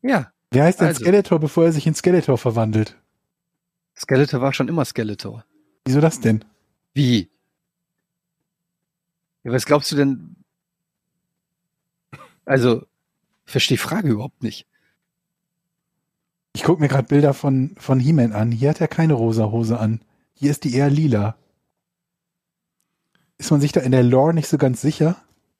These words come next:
Speaker 1: Das weiß ich jetzt nicht. Aber ich
Speaker 2: Aber
Speaker 1: möchte mit
Speaker 2: Feldstiefel, du hast recht.
Speaker 1: ich möchte mit euch nicht weiter reden, weil ihr euch lustig macht darüber.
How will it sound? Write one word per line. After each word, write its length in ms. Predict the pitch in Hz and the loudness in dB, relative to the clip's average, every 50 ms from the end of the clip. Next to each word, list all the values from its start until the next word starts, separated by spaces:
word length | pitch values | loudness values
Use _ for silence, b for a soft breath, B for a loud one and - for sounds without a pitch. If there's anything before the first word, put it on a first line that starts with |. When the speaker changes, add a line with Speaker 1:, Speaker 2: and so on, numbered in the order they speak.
| _ _ _ _ _ _ _ _ _ _ _ _ _ _ _ _ _ | _ _ _ _ _ _ _ _ _ _ _ _ _ _ _ _ _
Speaker 1:
Das 180 | _ 123 101 95 | _ -14 -10 -6
weiß 220 | 113 113 110 104 | -4 -4 -4 -4
ich 100 | 104 95 | -6 -10
jetzt 220 | 113 - - - - | -12 -14 -14 -16 -18
nicht. 280 | - - - - _ _ _ _ _ _ | -18 -18 -20 -20 _ _ _ _ _ _
Aber 400 | - 110 110 110 104 - - _ _ _ _ _ _ _ _ _ _ _ _ _ _ _ _ _ _ _ _ _ _ _ _ _ _ _ _ _ _ _ | -10 -8 -6 -6 -8 -8 -12 _ _ _ _ _ _ _ _ _ _ _ _ _ _ _ _ _ _ _ _ _ _ _ _ _ _ _ _ _ _ _
ich 80 | - 123 | -6 0
Speaker 2:
Aber 100 | 120 135 | 0 0
Speaker 1:
möchte 160 | 131 123 - 165 | 2 2 2 2
mit 100 | 170 175 | 2 2
Speaker 2:
Feldstiefel, 420 | - - - 123 110 - 120 110 | 0 -2 -2 -2 0 0 0 0
du 100 | 110 117 | 2 0
hast 180 | 120 - - - | 0 -2 0 2
recht. 320 | 139 123 - - - _ _ _ _ _ | 2 2 0 -4 -12 _ _ _ _ _
Speaker 1:
ich 160 | - 117 107 - | -20 -18 -6 -4
möchte 220 | 131 127 - - | -4 -4 -2 -2
mit 80 | 147 131 | -2 0
euch 80 | 135 127 | 0 -2
nicht 140 | 123 120 - | -2 -2 0
weiter 260 | 131 123 113 123 123 | 0 0 2 2 2
reden, 240 | 113 127 139 147 160 | 2 0 0 0 0
weil 140 | 135 123 127 | -2 0 0
ihr 80 | 131 127 | 0 0
euch 140 | 120 - | -2 -2
lustig 340 | 139 139 - - - - - | -2 -4 -2 -4 -8 -8 -6
macht 260 | 117 104 - - - | -8 -10 -10 -8 -8
darüber. 380 | 113 98 101 101 95 104 101 | -6 -6 -6 -6 -8 -10 -14